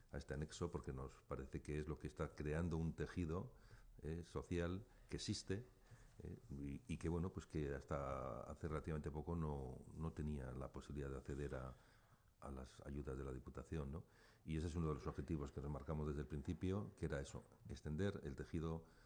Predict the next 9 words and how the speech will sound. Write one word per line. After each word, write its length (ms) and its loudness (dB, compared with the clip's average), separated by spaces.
cooperante 480 -2
social, 480 -2
¿no? 160 -2
Y 100 -2
aquí 300 2
sí 160 -8
que 140 0
quiero 180 4
decir, 440 2